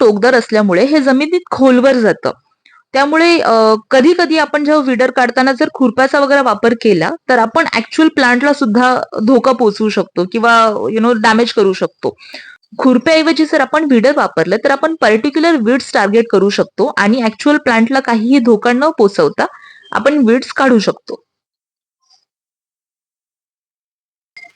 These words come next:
याच्यानंतरचं टूल आहे स्पेडिंग फोक. याला तुम्ही पाहू शकता तीन व्हर्टिकल ब्लेड आहेत. काही स्पेडिंग फोकला चार व्हर्टिकल ब्लेड असतात. हे आता माझ्याकडे जे आहे त्याला तीन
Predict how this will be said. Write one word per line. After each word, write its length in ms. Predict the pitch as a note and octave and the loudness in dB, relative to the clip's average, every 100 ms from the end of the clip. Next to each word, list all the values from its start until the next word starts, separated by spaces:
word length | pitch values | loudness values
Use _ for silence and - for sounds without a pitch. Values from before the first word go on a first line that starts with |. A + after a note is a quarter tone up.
| _ _ _ _ _ _ - G#3+ | _ _ _ _ _ _ -4 -2
याच्यानंतरचं 680 | D#4 E4 E4+ E4 F4+ F#4 | 0 0 0 0 -2 0
टूल 280 | F4 C#4+ C#4 | 0 2 2
आहे 320 | B3 F#3 G3+ F4 | 2 0 -4 -6
स्पेडिंग 440 | - D4 C4+ C4 C4 | -2 0 2 2 0
फोक. 280 | E3+ C#3+ - _ _ A3+ | -4 -6 -16 _ _ -2
याला 180 | B3 D4 | 0 2
तुम्ही 160 | E4 E4 | 0 2
पाहू 240 | C4+ C#4+ | 2 2
शकता 420 | D4 A#3+ - G3+ | 0 -2 -4 -6
तीन 440 | F4 _ D4 C#4+ D#4+ | -6 _ -2 0 2
व्हर्टिकल 460 | A#3 G#3 A#3+ C#4 | 0 0 -2 -2
ब्लेड 320 | B3 G#3 F#3 | 2 2 2
आहेत. 200 | E3 F3 - _ _ | 0 -4 -8 _ _
काही 300 | - G3+ C#4+ | -4 0 0
स्पेडिंग 360 | F4 D4+ D4 D4+ | 0 0 -2 -2
फोकला 360 | C#4+ B3+ B3+ G3+ - _ _ - | 0 0 0 -2 -4 _ _ -4
चार 260 | - C4 | 0 0
व्हर्टिकल 440 | D#4 A#3 A3 G3+ G3+ | 2 0 0 0 0
ब्लेड 260 | F#3+ E3+ | 2 0
असतात. 500 | D3 - F#3 - - | -2 -4 -8 -8 -6
हे 240 | F#3 G#3+ C4 | -2 2 2
आता 220 | B3 C4+ | 0 0
माझ्याकडे 440 | A#3+ A3 C4 C4+ | -2 0 0 0
जे 100 | B3+ | 0
आहे 240 | B3+ A3 A#3+ | 0 0 -2
त्याला 220 | B3 B3 | -2 -2
तीन 320 | B3+ A#3+ B3 | -2 -2 -2